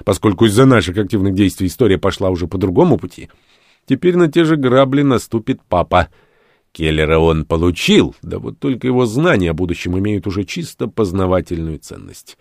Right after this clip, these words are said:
Папа узнает, как было, но совершенно не обязательно, что теперь так будет. Как там, кстати, дела у группы прикрытия?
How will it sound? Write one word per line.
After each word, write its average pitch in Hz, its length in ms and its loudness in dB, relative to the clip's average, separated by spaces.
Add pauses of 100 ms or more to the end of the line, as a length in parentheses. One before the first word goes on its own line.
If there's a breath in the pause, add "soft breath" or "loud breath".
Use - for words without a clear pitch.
(480 soft breath)
Папа 135 320 2
узнает, 143 540 4
как 143 300 2
было, 107 680 4 (400 soft breath)
но 82 80 -6
совершенно 87 440 0
не 85 120 0
обязательно, 82 480 -2
что 87 140 -8
теперь 85 320 -2
так 85 300 -2
будет. 92 760 0 (760)
Как 101 260 2
там, 69 220 -4
кстати, - 360 -4
дела 95 400 4
у 82 100 -4
группы 101 320 0
прикрытия? 110 520 2